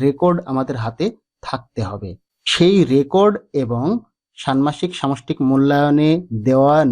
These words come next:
নির্দেশিত বা নির্ধারিত কাজগুলোর সমন্বয়ে একটি ট্রান্সক্রিপ্ট তৈরি হবে। বিষয়টি আমি আরেকটু বলি, মনে করুন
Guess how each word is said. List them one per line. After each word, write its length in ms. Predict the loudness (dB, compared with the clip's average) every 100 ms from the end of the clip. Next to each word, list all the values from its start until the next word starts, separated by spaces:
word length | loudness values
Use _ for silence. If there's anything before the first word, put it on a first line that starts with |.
| 4
নির্দেশিত 840 | 4 2 2 2 2 -2 -6 -4 0 2 2 0 _ _ 0
বা 160 | 2 6 6
নির্ধারিত 540 | 6 4 2 0 0 0 -2 _ -2
কাজগুলোর 580 | -2 -2 -2 2 2 -2 -6
সমন্বয়ে 640 | -4 0 0 -2 -2 -4 -4 -10
একটি 320 | -14 _ -4 -2 -2 _ _ -2
ট্রান্সক্রিপ্ট 580 | 0 -2 -2 -4 -4 -6 -10
তৈরি 240 | -10 -8 -12
হবে। 180 | -16 -18 -20 _ _ -2
বিষয়টি 320 | 0 0 0
আমি 120 | -2 -2 -6 _ _ -2
আরেকটু 240 | 0 0 2
বলি, 160 | 2 0 -4 _ 0
মনে 160 | 2 2 0
করুন 220 | -2 -4